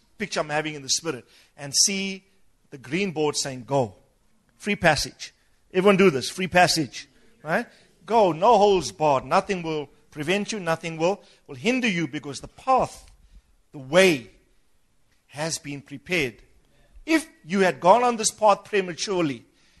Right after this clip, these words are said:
there would certainly have been destruction. But now the Lord has prepared a path that you can easily traverse on now. You can easily go upon it. Amen? So open doors is our portion. Let's quickly whisk through this. I'm just gonna,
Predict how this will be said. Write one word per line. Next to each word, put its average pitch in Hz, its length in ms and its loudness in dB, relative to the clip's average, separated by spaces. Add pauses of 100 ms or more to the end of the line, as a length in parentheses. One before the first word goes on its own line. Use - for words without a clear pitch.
(140)
there 147 80 -12
would 143 120 -10
certainly 190 380 0
have 151 120 -6
been 147 220 -6
destruction. 131 640 -4
But 127 160 -10
now 139 140 -4
the 135 100 -8
Lord 156 500 2 (300)
has 160 380 0
prepared 135 600 -10 (380)
a 139 100 -10
path 143 560 0 (680)
that - 160 -8
you 190 80 -4
can 165 220 -8
easily 185 460 0
traverse 120 520 -8
on 101 220 -20
now. - 120 -20 (300)
You 113 80 -20
can 127 220 -16
easily 160 400 -4
go 127 300 -8 (360)
upon 120 320 -18
it. - 240 -20
Amen? 160 300 -8 (440)
So 165 440 2 (120)
open 226 300 2
doors 180 380 2
is 165 240 -2
our 147 180 -2
portion. 135 500 -4 (200)
Let's 143 100 -12
quickly - 300 -12
whisk 156 300 -4
through 147 120 -14
this. 117 220 -16
I'm 156 80 -20
just - 120 -14
gonna, 160 160 -14